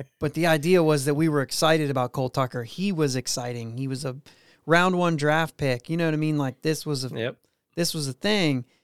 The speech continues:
Speaker 1: And, you know, a lot of us,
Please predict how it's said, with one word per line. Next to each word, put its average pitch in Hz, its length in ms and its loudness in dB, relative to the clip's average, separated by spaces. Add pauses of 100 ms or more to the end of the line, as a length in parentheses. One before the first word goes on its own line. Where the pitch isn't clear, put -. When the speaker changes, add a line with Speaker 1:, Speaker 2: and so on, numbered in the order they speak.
(180)
Speaker 1:
And, 143 480 0 (640)
you 156 120 -4
know, 147 260 0 (440)
a 156 80 2
lot 147 320 6
of 170 120 2
us, - 320 -2